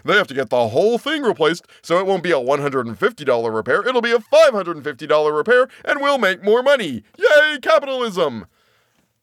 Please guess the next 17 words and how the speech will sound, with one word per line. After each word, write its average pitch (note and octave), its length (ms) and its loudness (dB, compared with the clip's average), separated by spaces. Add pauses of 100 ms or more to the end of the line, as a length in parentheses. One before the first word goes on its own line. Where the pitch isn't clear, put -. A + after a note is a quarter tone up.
(100)
Labor E3 340 2
on D3+ 120 0
top D3+ 240 -2
of A2 120 -6
that, E3+ 320 2
the C#3+ 80 -14
cost C#3 280 -2
came D3+ 140 -8
out C3 160 -2
to - 60 -8
eight C3 180 -6
hundred B2 260 -6
and A#2 140 -8
seventy G#3 460 0
real F3 420 -2
American C3+ 540 -2
dollars. F2 520 -6